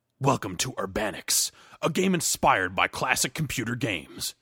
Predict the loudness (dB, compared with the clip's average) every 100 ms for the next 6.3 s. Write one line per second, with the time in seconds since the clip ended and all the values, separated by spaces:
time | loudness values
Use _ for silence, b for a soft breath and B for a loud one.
0 | 2 4 4 6 6 6 0 -2 _ _
1 | _ 2 2 0 -4 0 0 0 -2 0
2 | 0 -4 _ _ 2 4 6 6 6 6
3 | 4 4 4 4 4 0 b b b 2
4 | 4 4 4 0 6 6 6 2 0 4
5 | 4 6 6 4 4 2 0 -2 -6 -2
6 | -2 -2 -6